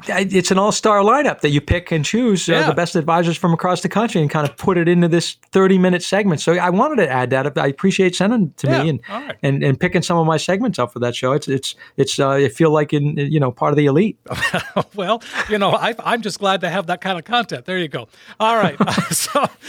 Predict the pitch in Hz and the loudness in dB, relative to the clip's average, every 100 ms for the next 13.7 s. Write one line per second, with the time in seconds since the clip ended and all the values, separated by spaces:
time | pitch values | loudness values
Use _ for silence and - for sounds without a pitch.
0 | 269 208 240 269 254 214 254 233 - 220 | -12 -4 -2 -2 -6 -2 -2 -2 -2 -4
1 | 226 240 247 233 214 - 208 - 185 233 | -2 -2 -2 0 -6 -2 -2 -2 -8 -4
2 | 247 190 - 180 180 202 220 175 160 156 | -2 -2 -4 -6 -2 0 0 0 -2 -2
3 | - - 185 185 143 247 277 208 170 180 | -6 -8 -4 -4 0 2 2 0 -4 -4
4 | 139 170 139 123 220 214 247 202 180 175 | -2 0 0 0 -2 0 -2 0 -2 -2
5 | 180 180 160 - 233 277 302 233 233 196 | -2 -2 -8 -4 -2 -2 -4 -6 -4 -4
6 | - 202 208 202 165 160 156 - 202 220 | -2 -4 -2 -2 0 -2 -4 -4 -2 -2
7 | 208 180 185 190 165 165 - 156 160 180 | -2 -4 -2 -4 -4 -6 -8 -6 -6 -6
8 | 156 113 147 208 - 202 190 139 156 - | -10 -10 -4 -4 -4 -4 -2 -2 -6 -10
9 | - - - 170 175 180 208 202 - 285 | -20 -18 -6 -6 -2 -2 -2 -4 -6 -4
10 | 277 - 220 208 196 185 214 185 - 226 | -2 -2 0 2 0 2 2 2 0 0
11 | 220 208 233 247 - - 226 262 247 233 | 0 -2 -4 -4 -6 -8 -4 0 0 0
12 | 233 - 202 165 - 226 277 - - 277 | -2 -2 -4 -4 -6 -8 -6 -8 0 0
13 | 294 190 135 202 208 214 | 2 0 -2 -6 -4 -6